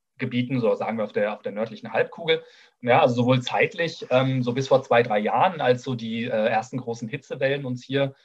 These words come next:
erwischt hatten, da haben, glaube ich, sehr viele Leute noch gedacht, ja, die Klimakrise, die wird vor allem den globalen Süden treffen. Da wird's wahrscheinlich in Bangladesch weiter Überschwemmungen geben, vielleicht auch irgendwelche Hurricanes dann in Nordamerika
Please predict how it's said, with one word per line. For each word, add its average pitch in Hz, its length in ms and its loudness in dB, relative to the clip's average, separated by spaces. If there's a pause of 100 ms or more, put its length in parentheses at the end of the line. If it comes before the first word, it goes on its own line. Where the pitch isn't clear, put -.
(120)
erwischt 123 360 -4
hatten, 131 220 0
da 120 340 2 (140)
haben, 120 220 -2
glaube 113 180 0
ich, - 80 -16
sehr 117 160 2
viele 120 180 -6
Leute 117 280 2
noch 117 180 -2
gedacht, 110 300 -6
ja, 120 280 2 (540)
die 127 60 -16
Klimakrise, 131 520 0
die 117 100 0
wird 117 160 2
vor 117 220 -4
allem 131 480 4
den 117 120 -6
globalen 107 360 -4
Süden - 260 -10
treffen. 135 460 0
Da 113 160 2
wird's 120 180 -8
wahrscheinlich 113 320 -4
in 110 140 -4
Bangladesch 113 500 2
weiter 117 240 2
Überschwemmungen 143 600 -2
geben, 127 600 0
vielleicht 110 240 -2
auch 107 100 -4
irgendwelche 107 380 -8
Hurricanes 135 540 0
dann 110 160 -2
in 107 80 -4
Nordamerika 127 800 -2